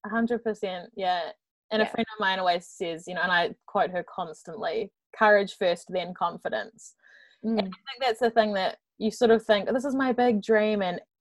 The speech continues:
Speaker 1: one day I'll wake up and I'll feel ready, and then I'll know that it's time." And it doesn't work like that, you know?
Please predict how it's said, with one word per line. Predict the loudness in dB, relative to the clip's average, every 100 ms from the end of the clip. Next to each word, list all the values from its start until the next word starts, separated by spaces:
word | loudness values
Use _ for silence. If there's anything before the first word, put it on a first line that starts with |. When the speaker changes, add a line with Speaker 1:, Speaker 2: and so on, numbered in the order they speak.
| -2
Speaker 1:
one | 2 6 8
day | 10
I'll | 10 10
wake | 6 4
up | 0 0
and | 0
I'll | -2
feel | -2 2 4 4 2
ready, | 0 0
and | -2 -2
then |
I'll | -2 0
know | 0
that | 0 0
it's | -2 -6
time." | -2 0 0
And | -2
it | 2
doesn't | 4 4
work | 2 2 2
like | 0 0 0
that, | 0 0 -4 _
you | 2
know? | 6 6 6